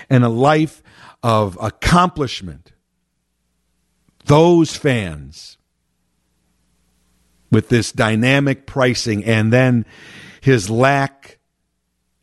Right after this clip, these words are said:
of effort to stop it, or at least explain it himself and let it be,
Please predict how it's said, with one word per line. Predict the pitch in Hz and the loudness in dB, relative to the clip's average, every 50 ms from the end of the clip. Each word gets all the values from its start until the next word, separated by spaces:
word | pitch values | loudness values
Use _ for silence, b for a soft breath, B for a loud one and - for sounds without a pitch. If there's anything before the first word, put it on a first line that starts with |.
| _ - | _ -4
of | 110 107 95 | -4 -2 0
effort | 127 127 131 - - 127 117 - - | 0 -2 -2 -2 -2 -6 -8 -6 -6
to | - 104 | -10 -10
stop | - - - - - 175 156 151 156 - - | -8 -8 -10 -6 -2 0 2 2 0 -2 -4
it, | 80 - _ _ _ _ _ _ _ _ _ _ _ _ _ _ _ _ _ _ _ _ _ _ _ _ _ _ _ _ _ _ _ - | -12 -12 _ _ _ _ _ _ _ _ _ _ _ _ _ _ _ _ _ _ _ _ _ _ _ _ _ _ _ _ _ _ _ -2
or | 123 113 117 117 | 0 2 2 0
at | 107 113 | 0 -2
least | 120 147 175 170 139 - - - | 0 0 0 0 -2 -6 -8 -12
explain | 107 - - - - - - 143 165 175 185 185 160 | -12 -12 -10 -12 -10 -2 0 2 2 2 2 0 -2
it | 117 95 80 | -2 -4 -6
himself | 107 101 87 - - - 98 80 69 65 - _ _ _ _ _ _ _ _ _ _ _ _ _ _ _ _ _ _ _ _ _ _ _ _ _ _ _ _ _ _ _ _ _ _ _ _ _ _ _ - | -6 -8 -8 -8 -10 -8 -8 -8 -10 -12 -18 _ _ _ _ _ _ _ _ _ _ _ _ _ _ _ _ _ _ _ _ _ _ _ _ _ _ _ _ _ _ _ _ _ _ _ _ _ _ _ -2
and | 117 110 107 110 | 0 0 2 2
let | 117 135 156 156 | 2 4 2 2
it | 156 151 - - 101 | 0 -2 -6 -6 -2
be, | - 165 160 127 87 76 80 92 98 98 | -2 0 0 -2 -4 -10 -14 -14 -14 -16